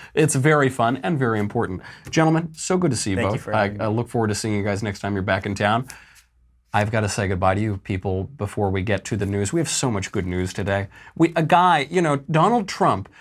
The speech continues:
Speaker 1: calls M S thirteen animals. The mainstream media defend them. They say they're not animals. And then a, an M S thirteen guy is literally named animal. He gets sentenced to forty years in jail for murdering a fifteen-year-old boy. We will get to that. We will get to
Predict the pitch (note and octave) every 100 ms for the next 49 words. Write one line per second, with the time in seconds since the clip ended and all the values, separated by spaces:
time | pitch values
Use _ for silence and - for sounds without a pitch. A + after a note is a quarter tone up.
0 | - - D#3+ D#3+ C#3 D#3+ D#3 - D3+ C#3
1 | C3+ A#2+ A2 G2+ F2 F2+ - - - C#3+
2 | E3+ A3 - A3 F3 D#3+ C3+ G#2 G2 C#3
3 | - G3 G3+ C3+ C3+ C#3 F#3 A#3+ A#3+ E3
4 | B2+ B2 C3+ C#3 C3+ - - E3 G3 G3
5 | E3 F3 F3 E3 E3+ A#3 A3 G#3 G3+ G3+
6 | G#3 B2 G#2+ G#2 F3 C3+ D3 G3 B3+ B3
7 | A3+ E3+ D3 D#3 E3+ E3+ E3 D#3+ D#3 C#3
8 | G#2+ G2 C3+ C#3 C#3 C3+ B2+ A#2+ A#2+ A#2+
9 | A2 G#2+ G#2+ G2+ A2 F#2+ F2 - - -
10 | C3+ A2+ G2+ G2 F#2+ - C3 - A2 G2+
11 | F#2 G#2 F2+ - - A#3 A3 - C3 A#2
12 | A#2 B2 B2 A#2 A#2 - A2+ G2+